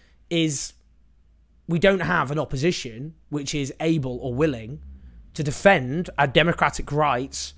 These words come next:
from a hard right conservative onslaught. We can't expect them to restore our rights and our freedoms. And obviously we can look back, A, at New Labour's record of clamping down on civil liberties,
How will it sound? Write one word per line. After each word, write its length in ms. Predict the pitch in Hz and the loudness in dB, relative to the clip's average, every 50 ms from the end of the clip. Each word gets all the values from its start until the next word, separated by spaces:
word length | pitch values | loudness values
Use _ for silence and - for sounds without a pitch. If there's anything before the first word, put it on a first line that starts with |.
| - - - _ - | -20 -20 -20 _ -6
from 200 | - - 151 151 | -2 0 2 2
a 160 | 151 151 147 | 2 2 2
hard 540 | 131 - - - - 190 196 202 202 - 156 | 0 -2 -4 0 2 4 4 4 2 2 2
right 240 | 160 151 127 - | 2 2 2 0
conservative 760 | - - 151 135 - 170 147 131 131 - - - 143 135 127 - - - - - _ _ - - | -2 -4 -6 -4 0 0 0 0 -2 -2 -2 0 0 -2 -2 -6 -12 -20 -20 -20 _ _ -2 4
onslaught. 500 | 214 220 233 202 - - 131 113 107 - | 4 6 6 4 2 0 -6 -8 -10 -6
We 80 | - 156 | -6 -4
can't 360 | 135 - 190 208 214 196 165 - - - _ _ _ _ _ - | -2 0 2 2 2 0 -2 -6 -16 -20 _ _ _ _ _ -10
expect 500 | 175 139 - - - - 240 240 - - | -8 -6 -6 -2 2 4 4 4 2 0
them 320 | 147 131 120 143 180 175 _ _ _ _ _ _ _ _ _ - - | -6 -6 -6 -6 -10 -10 _ _ _ _ _ _ _ _ _ -4 2
to 100 | - 202 | 4 4
restore 720 | 190 185 - - - - 277 330 320 185 127 113 107 - _ - - - | 6 4 2 2 4 6 6 8 8 8 6 4 -2 -10 _ -8 0 2
our 140 | 160 160 160 | 4 4 4
rights 500 | 156 156 143 131 113 - - - - - - | 4 2 2 2 0 -4 -10 -12 -10 -6 -2
and 120 | 165 170 165 | -2 0 0
our 80 | 151 | -2
freedoms. 580 | - - 139 123 113 113 110 113 123 127 - - - - - - - - - - | -4 -6 -6 -8 -8 -10 -10 -12 -14 -14 -16 -18 -20 -20 -20 -20 -20 -8 0 2
And 80 | 202 | 4
obviously 340 | 233 233 226 190 - 240 240 | 4 4 4 2 2 0 0
we 160 | - 170 214 | 0 0 -2
can 280 | 196 - 220 214 196 - - - - | 0 2 2 2 2 0 -6 -6 0
look 320 | 190 226 240 - - - - | 4 4 4 4 2 2 4
back, 540 | 247 247 202 170 202 - - - - - - - - _ _ _ _ - | 6 6 6 4 2 -2 -6 -14 -16 -16 -18 -20 -20 _ _ _ _ 10
A, 460 | 240 214 156 151 165 208 277 330 - _ _ _ _ _ _ _ _ _ _ _ _ _ - - | 10 10 10 8 6 4 4 2 -4 _ _ _ _ _ _ _ _ _ _ _ _ _ 4 4
at 140 | 190 175 | 4 6
New 160 | 185 190 180 165 | 6 4 6 6
Labour's 580 | 175 196 233 240 175 156 156 143 135 120 - - | 6 6 6 6 4 4 4 2 2 0 -4 -6
record 640 | 160 156 139 - - - 123 123 147 208 208 - - - - - | -2 -2 -2 -2 -4 -6 -4 -2 -2 -2 -2 -4 -10 -16 -12 -10
of 80 | 147 - | -6 -2
clamping 340 | - 170 147 - 156 143 | 0 0 0 0 -2 -2
down 240 | 135 143 131 135 131 | 0 0 0 0 -2
on 60 | 127 | -4
civil 240 | 120 - 139 117 123 | -6 -8 -8 -6 -6
liberties, 500 | 120 117 110 - - 123 135 165 185 - | -6 -8 -8 -8 -8 -6 -4 -4 -4 -6